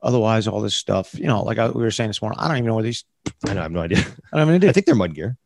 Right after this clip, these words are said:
Speaker 1: Yeah, I mean,
Speaker 2: I'm
Speaker 1: but
Speaker 2: sure,
Speaker 1: somebody,
Speaker 2: but I don't
Speaker 1: you know,
Speaker 2: know.
Speaker 1: s-,
Speaker 2: Yeah, I don't know who made it. I don't know who ordered it.
Speaker 1: Yeah, it's, it's, it's kinda, it's not just the American way. It's the way that, that, you know, we pool efforts. We don't, you're not,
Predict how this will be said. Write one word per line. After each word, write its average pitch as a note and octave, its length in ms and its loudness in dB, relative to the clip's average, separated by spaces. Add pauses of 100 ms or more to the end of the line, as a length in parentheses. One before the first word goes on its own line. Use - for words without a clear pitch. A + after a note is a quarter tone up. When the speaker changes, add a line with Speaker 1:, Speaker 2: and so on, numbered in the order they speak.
(420)
Speaker 1:
Yeah, - 160 -2
I C3+ 120 -2
mean, C3+ 100 2
Speaker 2:
I'm A2 60 2
Speaker 1:
but B2 100 2
Speaker 2:
sure, C3+ 80 4
Speaker 1:
somebody, D#3 320 6
Speaker 2:
but D3+ 60 4
I F2+ 60 -4
don't A2+ 100 0
Speaker 1:
you D#3+ 40 4
know, C#3 140 4
Speaker 2:
know. C#3 140 -4
Speaker 1:
s-, - 440 -10
Speaker 2:
Yeah, G2 280 -2
I A#2 80 2
don't B2 100 6
know G2 60 4
who A2 80 8
made G2 240 2
it. G#2+ 100 4
I - 80 -4
don't F#2 80 0
know - 60 0
who F#2+ 100 4
ordered G#2 240 4
it. G#2+ 180 2
Speaker 1:
Yeah, E3+ 240 4
it's, D#3 300 0
it's, - 380 -8 (240)
it's - 260 -2
kinda, A#3+ 460 -2
it's - 260 -8
not - 140 -14
just - 220 -8
the F#2+ 100 -4
American G#2+ 520 -2
way. A2 220 -2
It's A#2+ 140 -6
the C3 80 -4
way C#3 240 4
that, C3 160 2 (160)
that, C3 140 -2 (500)
you C3+ 80 -2
know, B2 100 4
we A#2+ 160 2
pool E3 640 4
efforts. A2+ 420 0
We A2+ 120 -2
don't, C#3 320 0 (560)
you're D3 160 4
not, E3 240 4